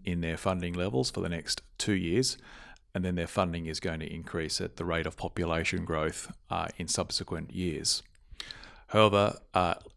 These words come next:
in Labor's budget reply speech, uh, they said they would restore the demand-driven system. So there is now a big difference between the Coalition and Labor on this issue.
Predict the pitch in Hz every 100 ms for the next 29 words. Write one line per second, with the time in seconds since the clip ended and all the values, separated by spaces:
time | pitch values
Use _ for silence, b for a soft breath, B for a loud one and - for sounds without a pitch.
0 | - 107 98 113 120 101 90 - - 101
1 | 98 98 87 - 101 113 113 - 139 -
2 | - - B B B - - 90 - 101
3 | 104 - 98 - 85 85 85 87 80 -
4 | 104 95 87 87 85 82 80 82 82 80
5 | 95 - 85 82 - - 90 82 87 82
6 | 80 98 90 87 85 82 80 80 - 92
7 | - 90 90 87 - - 87 82 78 -
8 | 85 85 - 87 - 85 85 82 80 -
9 | 87 85 95 85 85 101